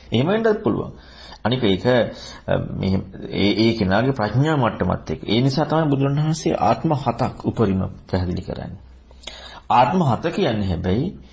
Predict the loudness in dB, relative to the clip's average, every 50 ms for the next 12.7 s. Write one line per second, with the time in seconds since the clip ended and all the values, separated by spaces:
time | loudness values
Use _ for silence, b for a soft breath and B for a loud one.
0 | b b b b b b b -20 -20 -20 -20 -20 -20 -20 -8 -2 0 0 2 2
1 | 2 2 2 2 4 4 2 0 -2 -4 -10 -16 -18 B B B B -10 -4 0
2 | 2 2 2 2 2 0 0 -2 -4 -4 -6 -10 -12 -12 -14 B B B B B
3 | B B B B B B B B B -2 0 0 0 2 0 0 2 2 2 2
4 | 2 2 2 2 2 2 2 2 2 4 4 4 2 2 0 0 2 2 2 2
5 | 2 2 0 2 2 2 2 2 0 0 0 0 0 -2 -2 -2 -2 0 0 0
6 | 0 -2 -4 -2 0 0 2 2 2 2 2 2 0 2 2 0 0 0 -2 -4
7 | -4 -6 -10 -14 -16 -18 -20 -20 -20 -20 -20 -20 -20 B B B B B B B
8 | B -4 -2 0 0 2 2 2 4 4 2 2 2 2 2 0 0 -4 -8 -8
9 | -4 0 0 0 2 2 2 2 2 2 2 2 2 0 0 -2 -4 -6 -10 -18
10 | -20 -20 -20 -20 -20 -20 -20 -20 -20 -20 -20 -20 -20 -20 -20 -20 -20 -20 -20 -20
11 | -20 -20 -20 -20 -20 -16 -16 B B B B B B B 2 4 4 6 4 4
12 | 4 4 2 0 0 0 0 0 2 2 4 4 4 2